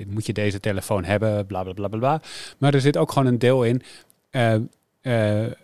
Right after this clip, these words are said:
is er, hoe staan ze technisch tegenover elkaar? Hoe ontwikkelt de technologie zich?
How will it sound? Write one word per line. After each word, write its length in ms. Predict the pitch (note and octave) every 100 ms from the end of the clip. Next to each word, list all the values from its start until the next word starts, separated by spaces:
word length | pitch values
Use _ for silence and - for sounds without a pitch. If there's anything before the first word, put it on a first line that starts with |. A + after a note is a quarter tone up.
| -
is 220 | D#3+ B2+
er, 120 | C#3 -
hoe 380 | - C3+ F3 E3
staan 240 | - D#3 C3
ze 120 | C3
technisch 380 | G3+ - C#3 -
tegenover 480 | A#2 G#2+ G2+ F#2
elkaar? 360 | G#2 - G2+ F#2+
Hoe 220 | A#2 C3+
ontwikkelt 380 | C#3 A2+ C3+ A2
de 80 | A#2+
technologie 540 | C3 A2+ G#2+ - F3+
zich? 260 | C#3+ F#2+